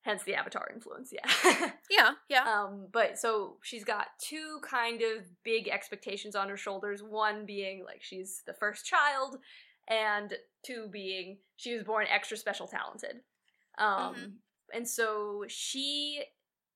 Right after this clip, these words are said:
Speaker 1: um, part of the reason that she got so serious,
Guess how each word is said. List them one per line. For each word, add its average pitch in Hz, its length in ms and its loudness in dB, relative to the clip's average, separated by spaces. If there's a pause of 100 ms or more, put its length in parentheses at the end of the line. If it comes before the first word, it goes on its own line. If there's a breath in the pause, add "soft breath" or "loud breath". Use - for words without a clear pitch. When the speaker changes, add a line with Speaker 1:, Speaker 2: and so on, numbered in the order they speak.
(260)
Speaker 1:
um, 202 420 2
part 285 240 2
of 262 160 -8
the 233 160 2
reason 214 380 -8
that 196 220 -2
she 202 160 -10
got 175 200 0
so 185 60 -10
serious, 202 640 -6